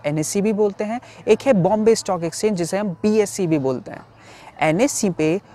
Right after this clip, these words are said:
बहुत सारी कंपनीज हैं, ऐसे ही बीएससी पर भी बहुत सारी कंपनीज हैं। अब अगर आप इन कंपनीज की परफॉर्मेंस ट्रैक करना चाहते हैं तो ये इतना ईजी नहीं है, क्योंकि there are hundreds, even thousands of companies। तो फिर क्या करा जाए?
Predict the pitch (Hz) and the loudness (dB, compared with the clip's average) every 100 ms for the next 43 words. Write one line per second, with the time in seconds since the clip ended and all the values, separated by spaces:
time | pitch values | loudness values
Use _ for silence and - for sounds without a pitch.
0 | - 151 165 - 220 226 202 208 214 196 | -4 2 2 4 0 0 -4 -4 -4 -4
1 | 220 226 - - - - - 180 240 208 | -8 -10 -18 -20 -20 -6 0 2 2 2
2 | 147 143 170 226 220 214 214 139 165 160 | 4 4 2 0 2 2 0 0 0 2
3 | 226 254 - 185 165 156 139 151 139 127 | 2 2 0 -4 -2 -2 -4 -2 -4 -4
4 | 127 160 - - - - - - 226 254 | -8 -12 -20 -20 -20 -20 -20 0 4 4
5 | 233 247 247 - - 247 247 165 151 170 | 2 2 0 -2 -2 0 0 -2 -2 -4
6 | - 240 170 - 151 165 220 - - 147 | -2 2 2 2 -2 -2 -4 -4 -2 -2
7 | 170 214 214 226 220 208 226 247 - - | -2 -2 -2 -2 -2 -2 -4 -6 -12 -4
8 | 190 196 196 202 160 196 202 220 147 - | 4 4 4 4 4 4 2 -2 -6 -12
9 | - - - - 170 175 185 165 - 165 | -20 -20 -20 0 4 8 6 6 2 2
10 | 196 226 190 - - 185 233 208 147 143 | 6 6 6 2 -4 0 0 -2 -2 0
11 | 170 214 202 - 147 135 131 - - - | 0 0 -2 -2 -4 -4 -8 -10 -14 -18
12 | - - - - 226 294 - 285 277 165 | -20 -20 -20 -4 0 0 4 4 4 0
13 | 139 147 | 0 -6